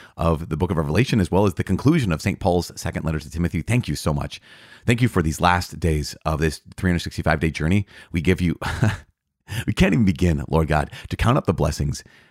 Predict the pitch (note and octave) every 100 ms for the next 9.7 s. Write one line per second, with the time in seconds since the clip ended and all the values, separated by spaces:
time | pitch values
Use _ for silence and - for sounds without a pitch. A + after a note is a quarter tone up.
0 | - G2 C3 C#3+ C#3+ - F2 - E2+ E2
1 | D#2 - F2+ D#2+ - - - G#2+ B2 D#3
2 | C#3+ G2 E2+ F#2+ A2 G#2 - E2+ D#2 D#2
3 | D2+ C#2 A#2+ G2+ - D#2+ - G#2+ F#2 E2
4 | - D2+ D2 - _ _ _ _ _ _
5 | _ _ _ - E2+ D#2+ - E2 D#2 -
6 | - - _ _ _ _ - G#2 G2 E2
7 | F2+ D2+ D2+ D#2+ D2 D2 - _ _ _
8 | _ _ _ _ _ _ F2+ F2+ F2+ G2+
9 | G2 D#2+ D#2 D2+ D#2+ D2+ -